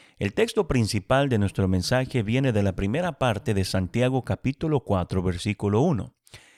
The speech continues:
"¿De dónde vienen las guerras y los pleitos entre vosotros?". Una de las características únicas y bíblicas de la iglesia de Dios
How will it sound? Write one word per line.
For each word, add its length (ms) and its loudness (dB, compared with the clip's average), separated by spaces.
"¿De 180 2
dónde 300 2
vienen 400 2
las 260 -2
guerras 640 0
y 100 2
los 180 2
pleitos 720 0
entre 360 0
vosotros?". 800 -6
Una 260 6
de 80 4
las 160 4
características 1200 0
únicas 560 0
y 80 -2
bíblicas 640 0
de 100 2
la 80 2
iglesia 380 0
de 140 -2
Dios 440 -2